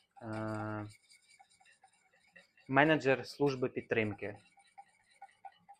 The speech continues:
Коротше, ні, технічна підтримка, знаєте, коли ви дзвоните, там, "В мене проблеми, зараз допоможемо". Оце я пішов працювати в таку, таку компанію американську. Ну, по суті, е, компанія сама українська, але вона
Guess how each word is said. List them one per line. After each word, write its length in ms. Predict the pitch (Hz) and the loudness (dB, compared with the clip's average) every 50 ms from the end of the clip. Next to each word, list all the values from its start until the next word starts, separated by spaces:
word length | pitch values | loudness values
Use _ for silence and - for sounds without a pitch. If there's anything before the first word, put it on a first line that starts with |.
| _ _ _ 807 _ _ _ - - _ _ _ _ _ _ _ _ - _ _ _ - - | _ _ _ _ _ _ _ -20 -20 _ _ _ _ _ _ _ _ -20 _ _ _ -12 -4
Коротше, 300 | - 160 147 - - - | 0 0 0 0 -2 -6
ні, 60 | 240 240 | -6 -4
технічна 480 | - - - - 180 160 - - 143 | -2 -2 -2 0 0 -2 -2 -2 -6
підтримка, 520 | - - 139 120 - 135 113 107 101 - 107 | -4 -4 -6 -6 -4 -4 -4 -4 -4 -2 -2
знаєте, 260 | 117 147 151 - 110 | 0 0 0 -2 -4
коли 280 | - - 110 110 104 | -4 0 0 2 2
ви 80 | 104 110 | 0 -2
дзвоните, 520 | 107 120 143 196 202 180 165 - 143 127 | 0 2 4 4 4 4 2 0 0 0
там, 260 | 120 120 110 107 104 104 | 2 0 -2 -4 -4 -4
"В 60 | 131 | -2
мене 160 | 160 165 147 | -2 0 0
проблеми, 580 | - 131 123 117 113 107 104 101 98 98 101 101 - _ _ _ _ _ _ - - - | 2 2 2 4 4 2 2 2 0 -6 -8 -10 -14 _ _ _ _ _ _ -20 -2 4
зараз 240 | 135 139 147 139 117 | 6 6 6 6 2
допоможемо". 540 | 110 113 - 117 110 101 104 104 107 104 110 | -2 -8 -6 -4 -4 -4 -4 -4 -4 -6 -6
Оце 220 | - - 170 160 | 0 2 4 6
я 80 | 147 139 | 6 4
пішов 320 | - 123 - - 135 - | 2 -2 -2 -2 -2 -2
працювати 480 | - 123 - - 120 127 139 135 - - | -4 -8 -6 -2 2 4 4 4 2 -2
в 60 | - | -6
таку, 160 | - 113 - _ _ | -8 -18 -20 _ _
таку 180 | - 127 - - | -14 -14 -12 -8
компанію 400 | - 139 131 - 226 254 226 196 - | -6 -4 0 2 2 2 2 0 0
американську. 540 | 143 143 139 139 139 - 123 107 107 - 190 | 2 4 4 4 4 2 0 -2 0 2 2
Ну, 120 | 185 - - - - - - - _ _ - | 2 2 0 -4 -20 -20 -20 -20 _ _ -4
по 60 | 147 | -2
суті, 360 | - 185 - - 156 139 120 - - _ _ _ _ _ _ _ _ _ _ - | 0 0 2 6 6 4 4 2 -6 _ _ _ _ _ _ _ _ _ _ -4
е, 420 | 135 120 117 117 117 113 113 117 - _ _ _ _ _ _ _ _ - | -2 0 0 0 0 -2 -4 -6 -10 _ _ _ _ _ _ _ _ 0
компанія 360 | - 170 165 185 170 156 139 | 2 6 10 10 10 10 8
сама 180 | - 151 147 | 4 2 0
українська, 500 | 151 - - 180 202 247 254 - - - | 2 2 4 4 4 4 2 4 6 8
але 140 | 147 139 143 | 8 10 8
вона 300 | 143 147 147 143 139 143 | 8 6 4 2 2 0